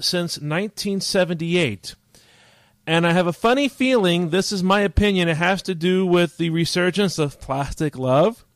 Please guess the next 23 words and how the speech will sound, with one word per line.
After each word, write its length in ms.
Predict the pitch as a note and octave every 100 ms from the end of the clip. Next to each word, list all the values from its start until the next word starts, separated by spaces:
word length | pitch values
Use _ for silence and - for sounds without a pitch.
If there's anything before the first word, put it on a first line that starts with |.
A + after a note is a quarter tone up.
| - _ _ _ _ _
For 120 | -
the 100 | F3+
very 320 | E3+ A3 C#4
first 360 | C4+ A#3+ A#3 -
time, 580 | A3 A3 G3+ D3+ D#3+ D3+ _ _ _ _ _ -
uh, 440 | D3 C#3+ C#3+ C#3+ -
this 400 | C3+ E3+ A#3 -
past 600 | - G3+ F#3+ F#3 - -
New 220 | E3 A3+
Year's, 580 | A3+ D#3+ A#2 G2 - - _ _ _
she 260 | - G#3 A3+
participated 960 | A3+ G#3 - A3+ A3+ G#3 F#3 F3+ F3
in 160 | D#3+ E3+ _ -
N 100 | F#3+
H 320 | G#3+ A3 -
K's 460 | G3+ G3 F#3 F3+ - -
annual 480 | F3+ G3+ G#3+ G3+
event 400 | F#3+ F3 F3 F3
called, 360 | - E3 D#3+ D3 _ _ - _ _
um, 540 | - D3 D3 C#3 C#3 C#3 _ -
Kohaku 540 | G#3+ G3 G3+ G3+ G3
Uta 320 | G3 G3 F3
Gassen 640 | D#3 F3+ F3 E3 B2 C#3+